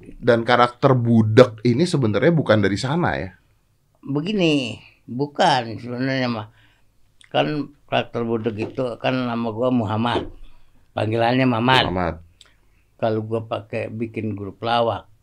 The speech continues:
Speaker 2: itu tahun delapan tujuh. Bikin grup lawak.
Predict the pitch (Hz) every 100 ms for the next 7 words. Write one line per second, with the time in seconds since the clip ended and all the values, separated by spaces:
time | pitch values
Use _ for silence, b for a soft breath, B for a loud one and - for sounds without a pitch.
0 | _ _ _ - 123 113 117 110 110 110
1 | 104 110 120 98 82 _ _ _ _ -
2 | - _ - 123 113 113 107 104 104 -
3 | 101 101 101 123 -